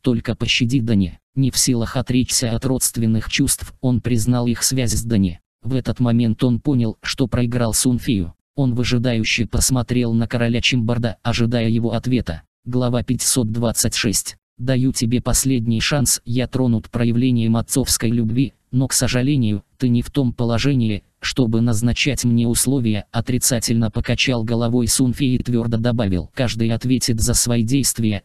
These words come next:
и вы заплатите смертью, хоть вы и важные люди в Гималаях, известные мастера, но сейчас вы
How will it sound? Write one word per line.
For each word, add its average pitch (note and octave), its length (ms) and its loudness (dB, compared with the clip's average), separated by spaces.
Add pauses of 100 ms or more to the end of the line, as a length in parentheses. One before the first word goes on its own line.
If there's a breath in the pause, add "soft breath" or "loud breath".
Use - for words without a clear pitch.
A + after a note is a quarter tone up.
и B2+ 80 -2
вы A#2+ 140 2
заплатите A#2 720 0
смертью, A#2+ 640 0
хоть - 320 -2
вы A#2+ 200 2
и - 20 0
важные A2+ 400 0
люди A2+ 260 2
в A2 80 -2
Гималаях, A#2+ 720 0
известные A#2 600 0
мастера, A#2+ 480 0 (180)
но C3 160 2
сейчас - 540 0
вы C3 180 0